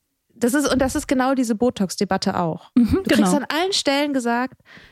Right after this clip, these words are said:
Speaker 1: es ist total wichtig, dass du geil aussiehst.
Speaker 2: Mhm.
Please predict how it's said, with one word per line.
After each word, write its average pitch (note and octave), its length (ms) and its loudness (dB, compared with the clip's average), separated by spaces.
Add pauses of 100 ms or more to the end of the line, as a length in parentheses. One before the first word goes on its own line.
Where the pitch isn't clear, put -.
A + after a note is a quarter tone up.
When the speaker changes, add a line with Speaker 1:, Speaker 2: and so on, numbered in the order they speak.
(180)
Speaker 1:
es G3 120 -4
ist A#3 120 -2
total C4 340 0
wichtig, - 240 -4
dass A3 160 -2
du G#3+ 80 -6
geil F#3+ 240 -2
aussiehst. D4+ 640 -4
Speaker 2:
Mhm. G#3+ 280 4